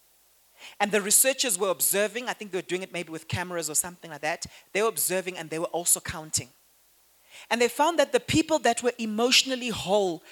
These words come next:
and healthy counted accurately.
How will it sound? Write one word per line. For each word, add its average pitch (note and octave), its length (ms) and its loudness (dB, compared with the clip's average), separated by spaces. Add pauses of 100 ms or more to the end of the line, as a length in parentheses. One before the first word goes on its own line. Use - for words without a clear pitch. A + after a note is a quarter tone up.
(140)
and F3+ 160 0
healthy E3 640 -4 (1400)
counted A3 540 0
accurately. E3 600 -6